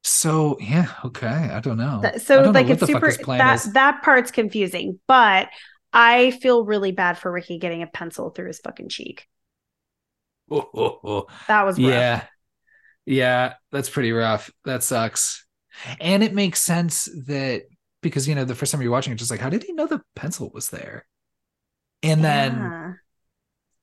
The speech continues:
Speaker 1: but
Speaker 2: Oh,
Speaker 1: yeah.
Speaker 2: yeah.
Speaker 1: So,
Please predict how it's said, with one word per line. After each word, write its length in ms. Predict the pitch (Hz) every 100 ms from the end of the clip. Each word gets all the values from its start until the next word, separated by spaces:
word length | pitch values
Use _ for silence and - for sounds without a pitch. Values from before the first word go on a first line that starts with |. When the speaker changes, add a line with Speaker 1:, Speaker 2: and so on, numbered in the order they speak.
| _
Speaker 1:
but 220 | 185 147 120
Speaker 2:
Oh, 60 |
Speaker 1:
yeah. 260 | 120 107 -
Speaker 2:
yeah. 960 | 220 240 247 247 233 208 180 165 160 185 _ _ _ _
Speaker 1:
So, 600 | - - 139 127 120 120